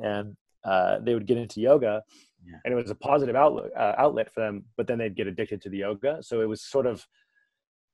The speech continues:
Speaker 1: it was healthy, but it was an unhealthy motive.
Speaker 2: Mm.
Speaker 1: Um, but even them, you know, time, you see time that it changes that. We've had people who have come, you know, um, with, you know, body image, uh, you know, disorders or just mental patterning. And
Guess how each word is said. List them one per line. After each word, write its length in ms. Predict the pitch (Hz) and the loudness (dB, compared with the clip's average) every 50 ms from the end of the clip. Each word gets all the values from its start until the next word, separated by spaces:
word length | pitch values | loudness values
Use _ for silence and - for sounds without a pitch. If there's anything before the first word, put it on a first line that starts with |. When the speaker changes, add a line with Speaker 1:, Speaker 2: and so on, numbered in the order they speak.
| _ _ _ _ _ _ _ - | _ _ _ _ _ _ _ -4
Speaker 1:
it 40 | |
was 120 | 127 113 - | -4 -4 -2
healthy, 600 | - - 165 165 - - 131 127 131 139 - - - | 4 6 6 6 6 4 0 0 0 -2 -4 -6 -4
but 100 | 120 107 | -2 -2
it 40 | 110 | -2
was 260 | 107 110 98 90 - - - | -2 -2 -4 -6 -10 -12 -12
an 100 | - - - | -10 -8 -4
unhealthy 460 | 123 120 - 123 120 - - 113 113 | -4 -2 0 -2 -2 -2 -4 -6 -6
motive. 420 | 104 98 101 113 127 160 180 - _ _ _ _ _ _ - - | -4 -4 -2 -2 -2 -2 -2 -4 _ _ _ _ _ _ -16 -12
Speaker 2:
Mm. 220 | 87 85 82 80 - - | -12 -12 -12 -12 -8 -4
Speaker 1:
Um, 360 | 110 113 110 107 107 104 104 - _ _ _ _ _ _ _ _ _ _ _ _ _ - | -2 -2 -2 -2 -4 -6 -10 -12 _ _ _ _ _ _ _ _ _ _ _ _ _ 6
but 140 | 156 147 | 6 8
even 240 | 160 156 143 139 120 | 8 6 4 4 4
them, 240 | 123 139 139 135 131 | 6 6 6 6 2
you 40 | 127 | 0
know, 400 | 117 113 98 - _ - 127 117 - - - | -2 -4 -4 -6 _ -12 -12 -12 -12 -8 -6
time, 320 | 127 135 123 107 92 85 - - | -4 -2 -2 -2 -4 -8 -12 -12
you 80 | 117 | -12
see 180 | 104 - - 117 | -10 -8 -8 -8
time 380 | - - - 117 120 123 123 | -8 -8 -8 -6 -4 -4 -2
that 100 | 107 104 | -4 -4
it 100 | 101 - | -6 -6
changes 300 | - 113 110 110 123 123 113 | -8 -8 -6 -6 -4 0 2
that. 140 | 139 151 151 | 2 2 2
We've 200 | 147 139 131 131 | 0 0 2 2
had 140 | 135 110 | 2 2
people 200 | - 127 113 120 | 2 0 -2 -2
who 80 | 95 113 | -2 -2
have 140 | 117 107 - | -4 -4 -6
come, 380 | - 117 117 117 113 113 110 - _ _ _ _ _ _ _ _ _ _ _ | -4 -4 -2 -2 -2 -4 -6 -10 _ _ _ _ _ _ _ _ _ _ _
you 80 | - 113 | -4 0
know, 220 | 110 104 104 101 | 2 2 2 2
um, 420 | - 101 101 98 98 95 95 98 - - | 2 2 2 2 0 0 -4 -10 -10 -10
with, 160 | 107 98 - - _ _ _ 117 117 - - 113 - | -10 -10 -10 -14 _ _ _ -20 -20 -18 -18 -16 -14
you 100 | - 113 | -12 -10
know, 100 | 98 95 | -8 -6
body 340 | 90 87 131 139 143 135 131 | 2 6 6 8 8 8 6
image, 480 | 131 127 127 117 107 - - - - _ _ _ - - _ - | 2 0 0 -2 -4 -6 -12 -16 -20 _ _ _ -20 -18 _ -6
uh, 200 | 120 110 110 107 104 | -2 0 0 0 0
you 80 | 107 107 | -2 -4
know, 140 | 104 101 104 | -6 -6 -4
disorders 640 | - - 123 - - 127 123 113 117 113 113 101 | -2 -4 -4 -2 -2 -2 0 0 0 0 0 -2
or 160 | 113 107 104 101 | -2 -4 -4 -4
just 180 | 104 101 - | -6 -8 -8
mental 460 | 113 120 117 107 - 113 110 104 95 | -6 -6 -6 -4 -4 -2 -2 -2 -4
patterning. 500 | - 110 113 110 110 110 110 110 110 107 98 | -4 -4 -4 -2 -2 -4 -6 -6 -6 -8 -8
And 440 | 101 98 98 98 98 95 95 87 | -6 -6 -6 -6 -8 -10 -12 -14